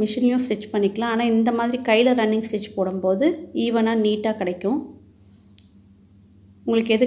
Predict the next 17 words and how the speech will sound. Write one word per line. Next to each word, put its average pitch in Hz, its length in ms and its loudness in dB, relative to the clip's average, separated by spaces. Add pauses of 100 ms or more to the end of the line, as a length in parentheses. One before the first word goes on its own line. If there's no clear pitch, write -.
(120)
கம்ஃபர்டபுளோ 208 560 -2
அந்த 214 160 0
மாதிரி 190 300 0
போட்டுக்கலாம். 170 440 -6 (400)
So, - 60 -8 (120)
இப்போ 220 220 -2
இந்த 196 240 0
ஃபுல் 226 480 0
ஸ்ட்ரிப்பு 240 460 -4
ஃபுல்லாவுமே 214 640 2
நம்ம 196 220 4
இந்த 190 160 0
மாதிரி 254 240 0
ரன்னிங் 214 320 2
ஸ்டிச் - 260 -8
போட்டு 180 300 -2 (640)
சுருக்கிக்க 220 420 -2